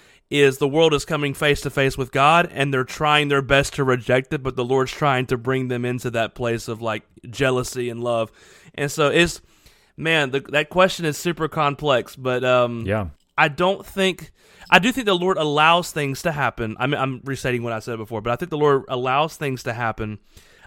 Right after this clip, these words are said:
Speaker 1: I just, I don't think that the Lord is, like, grabbing a ball of sickness and throwing it at you, saying,
Speaker 2: Mm-hmm.
Speaker 1: "We'll see what happens. We'll test their faith." I, I just think
Speaker 2: Sure.
Speaker 1: that the Lord is walking with us in our suffering that we encounter,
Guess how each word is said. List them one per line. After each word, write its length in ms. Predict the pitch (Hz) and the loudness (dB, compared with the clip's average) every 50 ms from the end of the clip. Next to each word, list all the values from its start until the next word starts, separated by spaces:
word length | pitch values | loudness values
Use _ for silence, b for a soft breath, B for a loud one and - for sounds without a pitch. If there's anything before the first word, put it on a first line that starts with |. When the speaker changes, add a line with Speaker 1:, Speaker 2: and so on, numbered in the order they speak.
| b b | b b
Speaker 1:
I 80 | 135 156 | 2 4
just, 220 | 165 175 - - - - | 4 2 -2 -4 0 0
I 100 | 151 156 | 2 2
don't 340 | 139 131 160 175 202 208 170 | 4 6 6 6 6 4 0
think 260 | - - 175 156 110 | -2 -2 -2 -2 -2
that 160 | 160 151 - | -6 -6 -4
the 80 | - 143 | -4 -2
Lord 320 | 135 135 143 147 143 135 | 0 2 4 4 4 4
is, 180 | 131 131 123 - | 2 0 0 0
like, 280 | 139 123 123 - - _ b b b b b b 127 | -2 -2 -2 -2 -6 _ b b b b b b -10
grabbing 400 | 127 143 147 156 160 156 151 151 | -2 2 4 4 4 2 0 -2
a 80 | 139 | -2
ball 400 | 135 123 139 139 139 143 139 131 | -2 -2 0 2 2 2 2 2
of 220 | 127 127 113 - - _ | 0 0 -2 -8 -16 _
sickness 580 | - - - 160 139 - 120 120 113 104 - | -10 -2 2 2 2 2 0 -2 -2 -2 -4
and 180 | - - 127 127 | -6 -6 -4 -2
throwing 340 | - 135 147 143 143 147 147 | 2 4 6 6 6 6 4
it 80 | 147 | 4
at 180 | 147 147 156 156 | 6 6 4 4
you, 260 | 170 175 175 180 180 | 4 2 2 2 2
saying, 520 | 170 - - 151 139 135 131 127 127 127 110 | 0 0 0 2 2 2 2 2 0 -2 -4
Speaker 2:
Mm-hmm. 100 | 95 95 85 B B B _ | -6 -6 -10 B B B _
Speaker 1:
"We'll 120 | - 117 | -6 -6
see 180 | - - 143 143 | -4 0 2 2
what 100 | 151 147 | 4 6
happens. 500 | 156 170 185 190 - 135 127 127 120 - | 8 6 6 6 4 0 0 0 -4 -4
We'll 140 | 131 117 113 | -4 -4 0
test 240 | - 135 139 131 | 0 0 0 0
their 120 | - 160 147 | -2 -8 -4
faith." 360 | - 165 165 156 135 123 - - | -2 0 2 4 2 2 0 0
I, 120 | 135 147 120 | 0 0 2
I 140 | 127 139 | 2 0
just 180 | 143 151 147 - | 0 0 -4 -2
think 180 | - 156 151 147 | -2 -4 -2 -2
Speaker 2:
Sure. 80 | 147 - | -2 -2
Speaker 1:
that 60 | - | -2
the 80 | 151 131 | -2 -2
Lord 360 | 127 123 127 127 127 123 120 | 0 2 2 2 2 2 2
is 160 | 120 117 110 | 0 -4 -4
walking 500 | 120 117 127 135 139 - - 135 123 120 120 | -4 0 2 2 2 2 0 -4 -4 2 6
with 220 | 139 143 135 - | 6 6 6 6
us 280 | 123 117 117 113 - - - | 4 2 2 2 -2 -8 -12
in 240 | - 151 156 160 151 | -4 0 0 2 2
our 180 | 135 135 135 131 | 2 2 2 0
suffering 520 | 127 - 147 139 131 - - 131 123 120 | 0 0 0 0 0 0 -4 -4 -2 -2
that 160 | 123 120 82 | -4 -4 -4
we 160 | 123 127 127 | -2 -2 -2
encounter, 640 | 123 117 117 - - 143 143 143 131 120 113 113 110 | -2 -4 -6 -6 -2 0 0 0 0 0 -2 -4 -4